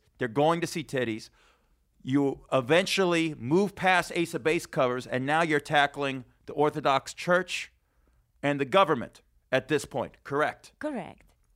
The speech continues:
Speaker 1: That's how it is. Okay,
Speaker 2: Uh,
Speaker 1: so now let's fast forward a little bit.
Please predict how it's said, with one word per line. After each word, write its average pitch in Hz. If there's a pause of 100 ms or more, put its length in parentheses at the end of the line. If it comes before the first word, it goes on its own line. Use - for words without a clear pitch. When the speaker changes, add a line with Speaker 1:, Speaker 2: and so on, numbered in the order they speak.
(560)
Speaker 1:
That's -
how 131
it 139
is. 123 (160)
Okay, 156
Speaker 2:
Uh, 135
Speaker 1:
so 131
now 175 (180)
let's 226
fast 226
forward 175
a 135
little 117
bit. 85